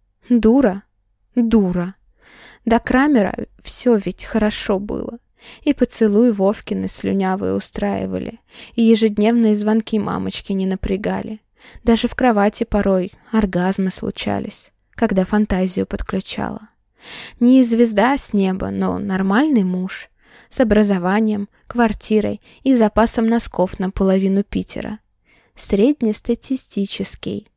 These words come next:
И всего один поцелуй, одна встреча пустили брак под откос. Ненормальная.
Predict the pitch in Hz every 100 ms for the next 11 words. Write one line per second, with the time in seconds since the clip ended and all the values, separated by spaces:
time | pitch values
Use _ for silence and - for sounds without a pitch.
0 | _ _ _ _ 208 190 - - 233 214
1 | 208 - 220 214 196 185 190 - - 202
2 | 202 233 - _ - - 233 226 208 -
3 | - 202 226 - 202 - - - 208 185
4 | 180 190 220 - 190 196 - - - 202
5 | - - _ _ _ _ _ _ _ -
6 | 208 202 208 202 185 190 202 196